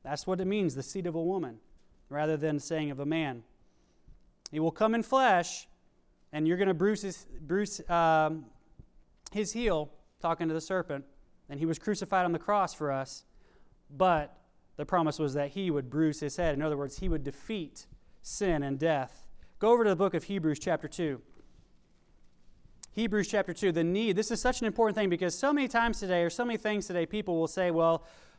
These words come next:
uh, uh, Jesus Christ did not truly come in the flesh." Or there are some cults out there that believe that. There's some people that don't have the right interpretation of Scripture, and they say, "Well, Jesus Christ just kinda came and was here and was a good teacher," or this or that. They say a lot of different things.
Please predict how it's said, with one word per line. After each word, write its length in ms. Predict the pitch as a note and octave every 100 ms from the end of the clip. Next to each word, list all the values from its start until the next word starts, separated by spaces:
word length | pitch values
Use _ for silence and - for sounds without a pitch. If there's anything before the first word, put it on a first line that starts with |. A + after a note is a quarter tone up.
| -
uh, 40 |
uh, 380 | D#3 D3+ D#3+ D3+
Jesus 300 | C#3 G#3 F#3+
Christ 300 | - G3 F#3
did 80 | F3
not 240 | G3 F#3+
truly 320 | - A3+ A#3 G#3+
come 260 | - A#3
in 60 | G#3
the 80 | F#3
flesh." 600 | - G#3+ F#3 C#3+ - - _ _ -
Or 60 |
there 180 | E3+ F#3+
are 40 | F#3
some 300 | - G#3 F#3+
cults 420 | - A3 G#3 -
out 180 | D#3 -
there 160 | D#3
that 160 | D3+ D3
believe 320 | E3 G3+ G3+
that. 140 | D#3
There's 160 | C#3+ D3
some 160 | G3 F3
people 260 | G#3+ F#3+
that 180 | E3+ D#3+
don't 220 | F3+ F#3+
have 220 | F#3 G3
the 100 | E3+
right 320 | E3 F3 F3 - - -
interpretation 640 | F3 G3 F3+ F#3+ G3+ -
of 60 | E3
Scripture, 300 | - G#3 -
and 60 |
they 60 | E3
say, 160 | - F3
"Well, 100 | E3
Jesus 320 | E3+ G3 F3
Christ 320 | - F#3+ -
just 160 | F#3+ -
kinda 160 | F3+
came 320 | D#3 F#3 F3+
and 80 | D#3
was 140 | C#3 -
here 240 | F3+ F3
and 80 | D3+
was 180 | D3+ - - - D3
a 20 |
good 180 | D3+ E3+
teacher," 440 | F#3 F3 F#3 E3
or 40 |
this 240 | D3 F3 E3
or 60 |
that. 240 | E3 E3+ D#3+
They 80 | D#3+
say 160 | -
a 40 | F3+
lot 140 | E3+
of 60 | E3
different 240 | F3 D#3+
things. 300 | F3+ F3+ E3+